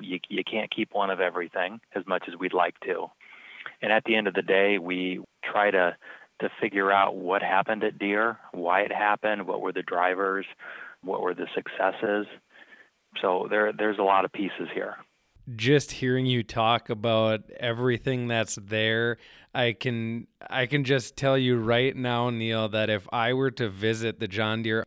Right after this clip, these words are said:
Speaker 2: archives, I would be like a little kid in a candy store. That sounds like one of the coolest places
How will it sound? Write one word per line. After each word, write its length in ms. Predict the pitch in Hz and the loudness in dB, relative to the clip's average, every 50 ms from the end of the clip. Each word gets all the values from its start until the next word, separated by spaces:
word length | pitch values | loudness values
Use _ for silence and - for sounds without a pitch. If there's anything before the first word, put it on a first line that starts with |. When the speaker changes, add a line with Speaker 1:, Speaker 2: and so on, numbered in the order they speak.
| - | -2
Speaker 2:
archives, 640 | - 117 113 117 - - 113 104 104 101 101 95 107 - | 0 0 0 0 0 0 0 0 2 0 -2 -4 -6 -4
I 160 | - 110 110 113 | -2 0 2 2
would 180 | 113 113 110 | 2 0 -2
be 200 | 101 113 113 113 | -2 -2 0 0
like 220 | 110 107 104 98 - | 0 0 -2 -2 -2
a 140 | 104 101 | -4 -4
little 360 | 98 95 101 110 113 120 123 123 | -4 -4 -4 -4 -2 -2 -2 -4
kid 380 | - - - - 120 117 113 | -6 -8 -4 -2 0 0 0
in 140 | 117 - 117 | -2 -4 -4
a 80 | 117 104 | -6 -6
candy 480 | - - 110 107 104 104 104 104 101 | -6 -4 -2 -2 -2 -2 -2 -4 -6
store. 520 | 98 - - - 104 98 98 98 98 98 - - - - - - - _ _ | -6 -8 -8 -6 -4 -2 0 0 -2 -2 -4 -8 -20 -20 -20 -20 -20 _ _
That 180 | 127 123 123 - | 2 2 2 2
sounds 340 | - - 131 131 131 135 | 2 2 2 2 2 2
like 160 | 123 123 117 98 | 2 2 0 2
one 240 | 113 110 113 117 | 2 0 0 2
of 60 | 120 110 | 2 0
the 120 | 104 98 | 0 -2
coolest 600 | - - - - - 131 131 135 139 127 - - | -2 -8 -6 -2 0 2 4 4 2 2 0 -6
places 500 | - - 117 117 117 113 - 117 104 104 | -2 0 0 0 0 -2 -2 -4 -4 -4